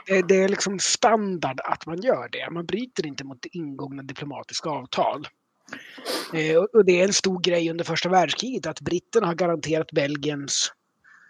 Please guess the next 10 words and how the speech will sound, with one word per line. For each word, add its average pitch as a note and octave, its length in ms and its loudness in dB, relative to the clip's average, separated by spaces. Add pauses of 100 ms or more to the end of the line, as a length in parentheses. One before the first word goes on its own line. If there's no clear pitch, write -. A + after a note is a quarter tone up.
(560)
eh, G#3+ 800 0
eh, D3+ 720 4 (300)
oberoende. G3 800 4
Och F#3+ 80 -6
det F#3+ 80 0
är E3 40 -6
därför D#3 300 0
de D#3+ 100 -8
går D#3 120 0
in F3+ 300 -2